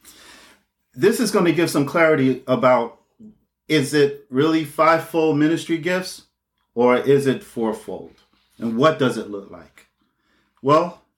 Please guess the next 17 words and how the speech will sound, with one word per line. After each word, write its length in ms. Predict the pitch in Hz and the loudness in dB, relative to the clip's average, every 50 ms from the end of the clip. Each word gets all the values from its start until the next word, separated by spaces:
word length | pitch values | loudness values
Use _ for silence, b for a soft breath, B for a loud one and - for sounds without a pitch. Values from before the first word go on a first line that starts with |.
| _ _ _ _ _ _ _ _ _ _ _ _ _ _ _ _ _ _ _ _ _ _ _ _ _ _ _ _ _ | _ _ _ _ _ _ _ _ _ _ _ _ _ _ _ _ _ _ _ _ _ _ _ _ _ _ _ _ _
verse 240 | - 151 170 165 - | -2 -2 0 0 0
ten 200 | - 214 190 175 | 0 0 0 0
says, 420 | - - 147 135 131 127 127 - - _ | -2 0 0 0 0 0 -2 -8 -12 _
He 220 | - 202 226 233 | -2 0 0 2
that 320 | 202 190 170 160 156 - | 2 2 2 2 0 0
descended 640 | - 143 135 135 - 165 156 147 135 131 127 123 - _ _ _ _ _ _ _ _ _ _ _ _ _ _ _ _ _ _ _ _ _ _ _ _ _ _ - | -2 -4 -4 -2 -2 0 2 2 2 0 -2 -4 -8 _ _ _ _ _ _ _ _ _ _ _ _ _ _ _ _ _ _ _ _ _ _ _ _ _ _ 0
is 200 | 156 165 156 - | 2 2 2 2
the 100 | - 131 | -2 -2
same 420 | 131 - - 160 151 139 135 135 135 | -4 -2 -2 0 2 2 2 0 0
also 460 | 120 127 131 131 127 - - 110 107 | 0 0 0 0 0 -2 -4 -4 -2
that 260 | 107 123 123 123 120 123 | 0 0 0 0 0 -2
ascended 500 | - 123 123 - - 123 120 110 110 107 | -4 -4 -2 -2 0 0 0 0 0 -2
up 220 | 104 98 101 - - | -2 -6 -8 -10 -16
far 640 | - - - - 135 135 131 127 123 123 - - _ _ _ _ | -20 -16 -4 0 2 2 4 2 2 -2 -4 -10 _ _ _ _
above 500 | - 107 107 117 113 110 107 - - - - _ _ | -8 -4 -2 0 0 0 0 -2 -6 -14 -20 _ _
all 280 | 113 120 113 113 110 - | -2 0 0 0 -2 -2
heavens, 640 | - 117 98 87 76 73 - - - - - - | -4 -6 -8 -8 -12 -18 -20 -20 -20 -20 -20 -20